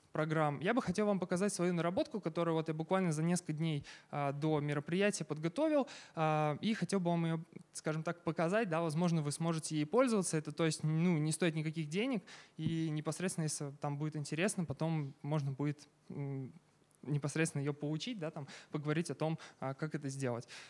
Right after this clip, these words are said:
А, сейчас я сверну непосредственно презентацию, и мы зайдем с вами в Telegram. Почему именно Telegram? А, потому что у Telegram очень хороший A P I,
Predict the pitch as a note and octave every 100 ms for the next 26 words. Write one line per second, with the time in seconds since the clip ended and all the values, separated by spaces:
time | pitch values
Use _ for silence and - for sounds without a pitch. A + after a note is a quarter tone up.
0 | - - D3+ C#3+ E2 - E3 D3 - D3+
1 | C#3+ C3 - - _ _ _ _ _ _
2 | _ _ - D#3 D#3+ E3 D3+ C#3+ C#3 D#3
3 | D3+ C#3+ - D3 F3 A#3+ D4 - G#3 -
4 | - - - - G#3+ A#3+ B3 G#3+ G3 F#3
5 | F3 F#3+ - D#3+ D3+ E3 D3+ C#3+ A#2+ -
6 | - - F3 - A3+ C4+ A3+ G3+ G#3 F#3
7 | F#3 D3+ C3 - - D3 D3 D3 D#3 F3+
8 | A#3+ - A3+ G#3+ G3+ B3+ D4+ A3 F#3 A3
9 | G#3+ F#3 D3+ F3 F#3 G#3 E3 C#3 C3+ F#3+
10 | C4+